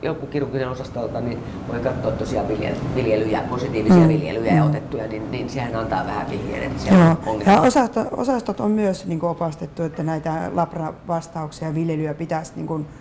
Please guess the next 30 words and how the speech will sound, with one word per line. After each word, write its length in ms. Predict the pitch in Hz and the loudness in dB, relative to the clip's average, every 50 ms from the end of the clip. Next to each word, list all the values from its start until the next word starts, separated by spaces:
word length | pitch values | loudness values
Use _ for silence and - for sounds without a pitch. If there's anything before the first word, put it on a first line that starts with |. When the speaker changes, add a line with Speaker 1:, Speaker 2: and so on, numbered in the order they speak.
| - - - | -18 -12 -4
Speaker 2:
seurata 600 | - - 196 185 170 165 156 143 - 156 156 139 - - - - | 0 4 6 6 6 4 2 -2 -4 -4 -6 -6 -8 -14 -10 -6
Speaker 1:
Mm. 220 | 143 139 123 107 92 - - - - - | -4 -2 -2 -2 -4 -6 -12 -14 -8 -4
Speaker 2:
ja 180 | 175 165 - | -2 0 0
ottaa 420 | - 170 165 - - - 160 165 - - - - - - - - - - | 0 -2 -2 -4 -2 -2 -2 -2 -4 -6 -12 -18 -18 -18 -18 -16 -12 -10
Speaker 1:
Joo. 100 | - - - - - - - - - - - - - - - - - | -10 -10 -10 -12 -18 -18 -18 -20 -18 -18 -18 -18 -18 -18 -8 -4 -2
Speaker 2:
yhteyttä 460 | 175 165 - - 156 156 - - 165 | -2 -2 -2 -4 -4 -4 -4 -4 -4
sitten 380 | 151 160 151 - - 165 156 147 | -4 -4 -4 -4 -4 -4 -2 -2
Speaker 1:
Joo. 60 | 156 | -2
Speaker 2:
infektiolääkäriin, 960 | 151 151 151 - 110 - - 170 160 156 151 147 151 151 147 156 156 139 - | -2 -2 -2 -4 -4 -2 -2 -2 -2 -2 -2 -4 -4 -6 -8 -8 -8 -6 -8
jos 200 | - - - - - | -8 -8 -8 -8 -8
on 80 | - 156 | -8 -6
vähänkään 400 | 160 156 156 165 - - - - | -6 -6 -6 -6 -6 -8 -8 -8
epäilystä. 520 | - - 165 160 - - - - - - | -10 -10 -10 -8 -8 -8 -10 -10 -8 -8
Ja, 120 | - - - - - - - - - - - - - - - - - - - - | -8 -8 -8 -10 -12 -14 -14 -14 -12 -12 -12 -12 -12 -12 -12 -12 -12 -12 -2 2
tai 100 | - 170 | 2 4
kirurgille 600 | - - 208 202 208 208 202 202 208 196 190 185 | 6 6 8 8 8 8 6 6 4 4 4 4
ja 80 | 180 175 | 4 2
i-, 220 | 180 - - 170 143 | 2 0 -2 -2 -2
Speaker 1:
Joo. 120 | 147 - | 0 0
Speaker 2:
kirurgi-infektiolääkäriin. 1300 | 175 180 180 170 160 156 170 156 151 147 156 151 - - - - 98 - - - - - - - - - - - - - - - - - | 0 0 -2 -2 -4 -6 -8 -8 -8 -8 -10 -12 -12 -12 -10 -10 -8 -8 -8 -8 -10 -10 -12 -14 -14 -14 -16 -18 -20 -20 -18 -16 -8 -6
Speaker 1:
Entäs 240 | 147 160 165 160 - | -4 -4 -4 -4 -2
jäl-, 240 | 180 170 160 160 156 - | -2 -2 -2 -4 -4 -4
jälkipolit, 600 | 165 165 147 135 - - - - 98 95 - - | -4 -2 -2 -2 -4 -6 -8 -8 -6 -6 -6 -6
miten 200 | 107 101 113 107 | -6 -6 -6 -6
te 100 | - - | -6 -6
olette 160 | - - - 127 | -6 -6 -6 -6
kouluttaneet? 440 | - - - - - - - - - - - - - | -4 -4 -4 -4 -4 -6 -8 -10 -10 -10 -10 -6 -4
Se 80 | - 113 | -2 -2
on 80 | 120 - | 0 0
taas 160 | 110 110 | 0 -2